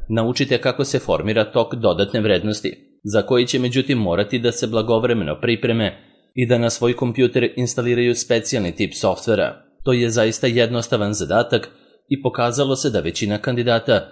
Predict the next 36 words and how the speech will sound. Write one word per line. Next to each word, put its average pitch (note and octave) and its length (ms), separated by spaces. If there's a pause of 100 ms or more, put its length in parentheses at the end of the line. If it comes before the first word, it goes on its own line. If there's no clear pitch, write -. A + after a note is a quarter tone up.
(220)
uspeva B2+ 540
da B2 120
ga A2 100
uradi A#2+ 360
bez A2+ 340
ikakvih A#2 500
problema. G2+ 500 (340)
Međutim, B2 440
ukoliko C3 400
bude B2+ 380
onih F#2 320
koji A2+ 180
se A2+ 160
ne A#2 180
snađu A2+ 460 (400)
ili B2+ 180
budu C3 200
imali C3+ 300
nekih G2 360
problema, F#2+ 460 (320)
mogu A#2+ 280
da B2+ 80
računaju B2+ 520
na A2+ 120
tehničku G#2+ 580
podršku A#2 480 (440)
koju A2 240
će A#2 160
im A2 120
pružiti B2+ 540
informatičari A#2+ 1040
u A#2+ 160
svakoj B2+ 500
poslovnici A#2 720
naznačene G2 760
institucije. A2+ 880